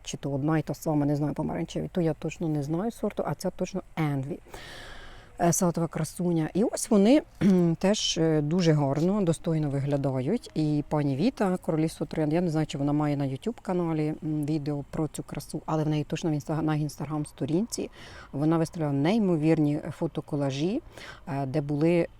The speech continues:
всілякі відтінки цієї красуні, і вона каже, що навіть вони самі пере-, там, запилилися і утворили нові барви. Навіть вона не сіяла такі, а вони утворила. Тому ось це така теж диковинка, і це теж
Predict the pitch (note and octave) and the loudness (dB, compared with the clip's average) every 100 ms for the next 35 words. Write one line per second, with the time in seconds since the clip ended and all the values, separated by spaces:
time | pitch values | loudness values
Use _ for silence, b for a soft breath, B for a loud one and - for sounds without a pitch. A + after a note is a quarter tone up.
0 | - - - D#3+ F#3 - D#3 D3 - E3 | -18 -12 -2 2 2 2 0 0 0 0
1 | - C#3+ C3+ D3+ D3 - C#3 - G3 A#3 | 0 -2 0 0 -2 -2 -6 -4 -2 0
2 | G#3+ F3+ C#3+ D3 E3+ F3+ D3+ C#3+ - C#3+ | 0 0 0 0 0 0 -2 -4 -4 -2
3 | D3 D#3+ C#3+ - C3+ D3 - D#3+ E3+ D#3+ | 0 0 -2 -4 -2 -2 0 2 2 2
4 | D#3+ D3 C#3+ C3 C#3 C3 C3+ - C#3+ F3 | 2 4 2 0 -4 -4 -6 -2 0 0
5 | G3+ F3+ - D#3+ - B B B B B | 0 -4 -6 -6 -6 B B B B B
6 | B - - F#3+ F#3 - F3+ G3 G3+ E3 | B -16 0 2 2 2 4 6 6 4
7 | C#3+ E3 D#3 C#3+ C#3+ C#3+ D3 - - - | 2 2 2 0 0 -2 -4 -6 -16 -20
8 | - - C#3+ D3+ D3 - D3 C#3+ C#3+ - | -14 -2 0 0 -2 0 0 0 -2 2
9 | A#3+ F3+ D3 D3+ - - C#3 C#3 E3+ F3 | 4 4 2 -4 -6 -6 -2 0 0 0
10 | D#3 E3 C3+ C#3 - C#3+ - - - E3+ | -2 0 0 -2 -6 -6 -6 -8 -2 -2
11 | E3+ - D3 A#3+ E3+ D3 - C#3 E3 B3+ | -2 -6 -4 -2 0 -2 -4 -2 0 0
12 | - C#3+ - C#3 - - - D3+ | -2 -8 -6 -8 -6 -8 -4 -4